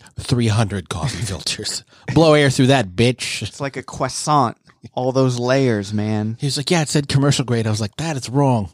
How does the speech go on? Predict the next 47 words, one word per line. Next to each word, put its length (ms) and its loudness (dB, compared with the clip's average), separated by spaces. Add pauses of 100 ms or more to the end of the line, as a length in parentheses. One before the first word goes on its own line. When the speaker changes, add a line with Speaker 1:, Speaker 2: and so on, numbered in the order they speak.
Speaker 1:
You 120 -10
Speaker 2:
I 20 -2
Speaker 1:
get 140 4
one 160 4
that 120 2
says 220 0
residential." 960 2
Speaker 2:
Yeah, 140 -6
you 160 -4
don't 180 -4
want 200 -4
commercial 440 -6
grade 240 -4
for 140 -10
your 140 -8
house. 420 -4
Speaker 1:
Get 160 2
the 180 4
good 240 4
residential 580 -2
one, 240 -10 (140)
but 220 -12 (100)
not 400 -12
crazy. 560 -10 (400)
So 140 0
Speaker 2:
Mm-hmm. 320 0
Speaker 1:
he 60 4
was 100 0
like, 120 -10
"Shit, 280 0
Speaker 2:
Mm-hmm. 200 -2
Speaker 1:
I 40 2
spent 220 0
a 40 -2
lot 140 0
of 60 -2
money 180 4
on 80 -4
that 160 -10
thing 160 -8
too." 100 -12
I 60 0
said, 140 -2
"I 100 2
bet 160 2
you 100 0
did. 220 4